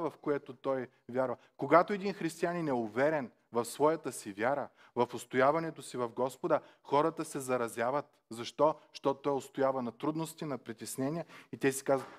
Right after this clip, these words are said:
„Искам да бъда като тебе.“ И последната част, на която искам да, да обърнем внимание, е останалата част. „Защото знам,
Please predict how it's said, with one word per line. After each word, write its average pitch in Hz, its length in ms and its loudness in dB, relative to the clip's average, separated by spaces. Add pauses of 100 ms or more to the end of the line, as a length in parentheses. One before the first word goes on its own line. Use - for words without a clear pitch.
„Искам 151 520 0 (200)
да 101 120 -6
бъда 123 440 -2 (640)
като - 240 -10
тебе.“ 104 320 -10 (920)
И 147 60 2
последната 185 520 6
част, 196 280 6
на - 80 -4
която 180 280 2
искам 175 340 -4
да, 147 280 0 (260)
да 131 100 4
обърнем 160 360 2
внимание, 160 560 -2 (280)
е 151 100 4
останалата 160 580 2
част. - 420 -2 (200)
„Защото 208 460 0
знам, 160 480 2